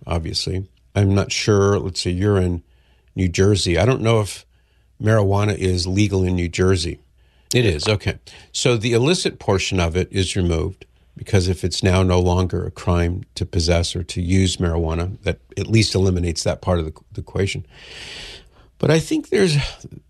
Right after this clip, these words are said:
there are two things to consider, among others. One is the harm that it can do to your body. And based upon some of the studies and statistics that have been brought to my attention, some medical, some scientific, some moral, some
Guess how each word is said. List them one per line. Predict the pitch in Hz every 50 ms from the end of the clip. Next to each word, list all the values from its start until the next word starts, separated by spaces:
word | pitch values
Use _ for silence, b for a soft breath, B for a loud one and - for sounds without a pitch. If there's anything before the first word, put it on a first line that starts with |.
| _ -
there | 143 139
are | 135 120
two | - - - - 185 180
things | - 170 151 143 117 113
to | 107
consider, | - - 104 101 - - 110 95 82 73 76 - -
among | 110 117 120 113 107 101
others. | 95 90 82 - - -
One | - 107 117 135 147
is | 131 104 98 98 98 95 - - - _ _ _ _
the | - - 98 95
harm | - - - 117 117 123 127 127
that | 113 107 101
it | - -
can | - 95 92
do | 98 98 92
to | - - 110
your | 98
body. | 87 80 87 85 82 80 92 113 123 - _ _ _ _ _ _ _ _ _ _ _ _ _ _
And | 90 90 90 92 90 92 92 92 90 85 - - 95
based | 104 107 123 - - -
upon | - - - 98 98 95
some | 92 - - 101 98 95
of | 90 82
the | 90 92 90 85 85 85 82 b b b b b b b b b b b b b _ _ _ _ _ -
studies | - - - - - - - 98 98 98 101 98 95 87
and | 98 90 82 -
statistics | - - 95 87 - - 117 98 - - - 95 - - -
that | 98 92 82
have | 87 92 87 82 85 -
been | 95 95 87 87 87 85
brought | - 95 92 - - -
to | 92 90
my | 95 101 110
attention, | 107 92 - - 95 85 82 - - - 85 - _ _ _ _ _ _ _ b b
some | b - - 147 135 131 127 123 127 117 90
medical, | 104 107 113 113 107 - 107 107 101
some | - - 107 101
scientific, | 101 - 104 98 95 - - 95 90 - 104 95 90 -
some | - - 95 90 92
moral, | 92 92 90 90 90 90 87 87 87 87 90 87 -
some | - - 90 87 87 87 82